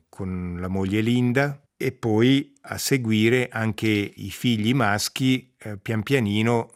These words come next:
si sono allontanati da casa, no? Per cui c'è un crescendo di rabbia anche nelle lettere di Roberton e all'inizio qualche timido tentativo da parte dei figli di,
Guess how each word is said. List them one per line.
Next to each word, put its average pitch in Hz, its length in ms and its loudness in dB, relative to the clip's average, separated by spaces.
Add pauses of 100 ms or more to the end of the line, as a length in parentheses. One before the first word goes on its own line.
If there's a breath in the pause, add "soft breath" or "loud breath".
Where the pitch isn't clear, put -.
(120)
si - 180 -12
sono 107 240 -2
allontanati 98 600 -4
da 90 160 -6
casa, 80 400 -12
no? 107 200 -6
Per - 200 -8
cui 127 380 0 (260 loud breath)
c'è - 140 -4
un 110 100 0
crescendo 113 800 0
di 95 180 -2
rabbia 104 640 0
anche 98 640 0
nelle 101 380 -4
lettere 107 800 -2
di 95 120 -8
Roberton 120 800 -2 (520 loud breath)
e 139 540 0 (240)
all'inizio 127 580 -2
qualche 117 340 -2
timido 123 460 2
tentativo 113 720 -2
da 107 100 -2
parte 104 320 -4
dei 117 160 0
figli 113 500 -2
di, 104 320 -2